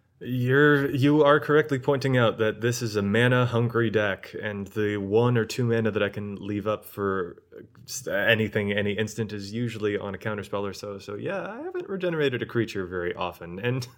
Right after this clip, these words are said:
<laughs> even sometimes some of the removal. I mean, I, I like the Hexproof. This is a deck with two commanders, Rayhan and Ishai. I, I need to have something to protect them, and I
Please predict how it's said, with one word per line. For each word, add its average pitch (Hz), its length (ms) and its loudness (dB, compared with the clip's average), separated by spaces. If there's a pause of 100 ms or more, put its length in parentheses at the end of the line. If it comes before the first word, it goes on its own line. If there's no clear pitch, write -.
(100)
<laughs> - 220 -18
even 127 260 4
sometimes 110 480 4
some 113 140 0
of 98 40 -4
the 95 60 -2
removal. 95 640 -2
I - 80 -6
mean, 117 140 4
I, 123 220 4
I 131 80 6
like 170 180 4
the 147 60 6
Hexproof. 98 420 -4
This 120 160 -4
is 110 180 -8 (800)
a 117 140 8
deck 123 240 4
with 117 80 0
two 160 160 6
commanders, 104 580 4 (320)
Rayhan 107 420 4
and 104 120 4
Ishai. 98 400 4 (240)
I, 113 60 0
I 110 40 2
need 127 260 -2
to 117 80 0
have 101 140 -8
something 120 300 -4
to 135 80 -6
protect 127 300 -4
them, 131 120 -4
and 104 100 -4
I - 40 -14